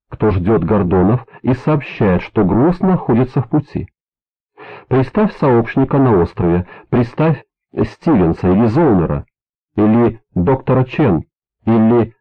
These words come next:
Кеннета Гибса. Да им мог быть кто угодно". "Хорошо, э, пополним этим пакет наших версий.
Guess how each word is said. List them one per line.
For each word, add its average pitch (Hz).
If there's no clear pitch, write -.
Кеннета 131
Гибса. 101
Да -
им 208
мог 160
быть 160
кто 165
угодно". 69
"Хорошо, 95
э, 92
пополним 139
этим 113
пакет 98
наших 98
версий. 85